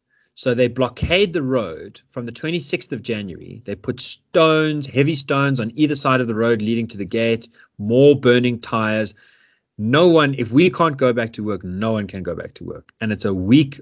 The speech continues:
of shutdown like this, where people that you've now fired, and by the way, that means replacing them with some of the temporary staff. You know, so there's, there's like fifty who are non-union, uh, who,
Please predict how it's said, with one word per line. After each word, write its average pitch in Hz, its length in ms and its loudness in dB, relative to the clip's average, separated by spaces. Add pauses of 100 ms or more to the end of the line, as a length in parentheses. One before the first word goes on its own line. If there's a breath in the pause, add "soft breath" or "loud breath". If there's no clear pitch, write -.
of 101 160 -4
shutdown 110 560 -4
like 87 180 -10
this, - 220 -16
where 110 120 -6
people 185 320 -2
that 147 160 0
you've 131 140 -2
now 123 280 0
fired, 131 640 -2 (420)
and 147 200 -2
by 170 240 4
the 254 120 2
way, 180 360 0
that 139 260 -4
means 160 280 -4
replacing 170 680 -2
them 98 240 -8 (340)
with 180 240 4
some 165 260 -6
of 151 100 -8
the 143 60 -10
temporary 139 460 -8
staff. 123 640 -4 (460)
You 117 80 -6
know, 123 100 2
so 139 160 0
there's, 135 280 0
there's 139 220 0
like 139 160 0
fifty 175 500 -2
who 127 160 0
are 107 80 -4
non-union, 110 580 -4
uh, 107 120 -8 (240 soft breath)
who, 123 320 2